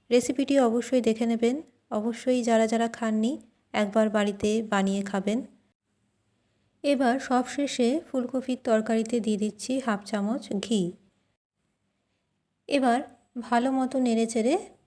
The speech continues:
একটা পাত্রের মধ্যে নামিয়ে রাখবো। ফুলকপির তরকারি তো অনেকভাবেই খেয়েছেন, তবে আজকে আমি যেইভাবে ফুলকপির তরকারি আপনাদের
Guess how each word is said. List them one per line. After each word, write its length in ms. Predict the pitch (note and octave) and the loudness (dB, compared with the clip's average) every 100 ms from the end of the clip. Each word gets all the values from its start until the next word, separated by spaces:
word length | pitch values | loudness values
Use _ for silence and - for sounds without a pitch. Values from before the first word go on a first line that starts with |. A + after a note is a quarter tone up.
| _ - | _ -4
একটা 200 | A#3 A#3 | -2 0
পাত্রের 400 | A#3 A3 A3 G#3+ | 2 0 0 0
মধ্যে 260 | G#3+ G#3+ D4+ | 0 -2 0
নামিয়ে 340 | A#3 F#3+ F#3 | 2 2 2
রাখবো। 340 | F3+ F3 - F3 G3+ _ _ _ - | 0 -2 -4 -4 -6 _ _ _ -10
ফুলকপির 420 | C4+ D4+ D4 D4+ | -4 -4 -2 -2
তরকারি 340 | C#4 C4+ C#4 C4+ | -2 -2 -2 0
তো 120 | C4+ | 0
অনেকভাবেই 580 | B3 A#3 B3 B3 A#3+ B3 | 2 0 0 -2 0 -2
খেয়েছেন, 500 | - G#3+ G#3 A3 B3+ | -2 -4 -2 -2 -4
তবে 300 | D#4 A3 G3+ G#3 - _ _ _ _ _ | -2 -2 0 -4 -6 _ _ _ _ _
আজকে 300 | A#3+ B3 D4 | 0 2 2
আমি 180 | C#4+ C4+ C4+ | 2 2 2
যেইভাবে 480 | C4 A#3+ A#3 A#3+ A3+ C4+ | 4 4 2 2 2 2
ফুলকপির 560 | - A#3 - B3 C4 | -2 -6 -4 -6 -6
তরকারি 440 | - A3+ A3 G#3+ A#3+ F4 _ _ _ | -2 0 0 0 0 -4 _ _ _
আপনাদের 380 | A#3 A#3 A#3+ | -2 0 0